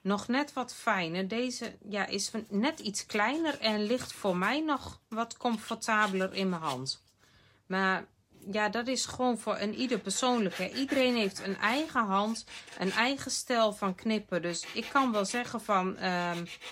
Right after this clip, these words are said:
hij is beter dan die of die. Nee, dat is voor iedereen persoonlijk. Dus ik kan wel iets adviseren wat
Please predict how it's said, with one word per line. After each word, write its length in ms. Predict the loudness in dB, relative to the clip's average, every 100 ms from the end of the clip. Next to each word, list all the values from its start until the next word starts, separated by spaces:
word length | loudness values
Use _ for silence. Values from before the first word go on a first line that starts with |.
| -14 -16 -16 -20 -2
hij 220 | 2 2
is 240 | 2 -2 0
beter 540 | 2 2 2 -2 -2
dan 220 | 0 0
die 300 | 2 0 0
of 220 | -4 -6 -4
die. 280 | -2 -2 -4 -12 -16 -16 -6
Nee, 200 | 0 0
dat 200 | 0 -2
is 200 | -4 -4
voor 160 | -4 -2
iedereen 500 | 0 2 4 4 2
persoonlijk. 640 | 0 2 2 2 0 -2
Dus 340 | -2 -2 -8 _ _ _ _ -20 -10
ik 180 | -6 -2
kan 240 | 2 4
wel 200 | 4 2
iets 240 | 2 -4 -2
adviseren 880 | -2 -2 -2 0 2 4 4 2 2
wat 420 | 2 0 -4